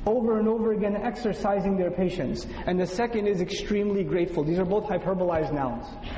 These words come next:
Extremely patient, extremely grateful. If you can do those two things, you will benefit from guidance like nobody else. But why these two things together? I'll give you a simple example. I've given this many times before, but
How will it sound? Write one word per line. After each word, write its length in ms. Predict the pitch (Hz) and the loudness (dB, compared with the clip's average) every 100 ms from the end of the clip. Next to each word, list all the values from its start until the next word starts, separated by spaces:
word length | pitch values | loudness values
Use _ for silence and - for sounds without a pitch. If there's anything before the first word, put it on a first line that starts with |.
| - - - | -8 -6 -2
Extremely 560 | 190 - 226 247 254 | -2 -2 0 2 2
patient, 500 | 254 277 - 294 294 - - - | 2 0 0 0 -2 -6 -8 -6
extremely 480 | 202 - 233 233 220 | -4 -2 0 0 2
grateful. 500 | 170 170 123 135 117 - - - | 2 0 0 -4 -4 -8 -12 -6
If 140 | 170 160 | -4 0
you 120 | 233 | 0
can 180 | 254 226 | 0 2
do 120 | 254 | 2
those 300 | 240 262 254 | 2 0 0
two 140 | 262 | -2
things, 280 | 247 294 247 | 0 0 0
you 80 | 220 | 2
will 120 | 208 | 0
benefit 440 | 170 208 226 233 - | 0 0 0 -2 0
from 160 | 196 | 0
guidance 440 | 170 175 185 190 190 | 2 2 0 0 0
like 180 | 156 | 0
nobody 380 | 156 165 170 156 | 0 0 0 0
else. 240 | 120 - - - - - - - - - - | 0 -2 -8 -12 -12 -10 -10 -8 -6 -4 0
But 140 | 240 | 2
why 200 | 233 320 | 2 2
these 280 | 262 277 277 | 2 0 0
two 160 | 262 262 | -2 0
things 240 | 247 220 | -2 -2
together? 420 | 214 170 180 143 - - - - - - - - - | -2 0 0 -2 -6 -8 -8 -8 -8 -8 -8 -8 -4
I'll 100 | 185 | -2
give 140 | 214 262 | 0 2
you 100 | 269 | 2
a 60 | |
simple 340 | - 247 226 214 | 2 0 2 2
example. 400 | 156 165 139 147 | 2 0 0 0
I've 140 | 175 | 0
given 180 | 220 247 | 0 2
this 160 | 240 220 | 0 0
many 220 | 208 220 | 0 0
times 260 | 226 214 | 0 0
before, 380 | 185 190 202 202 | 0 0 2 2
but 160 | 180 | 2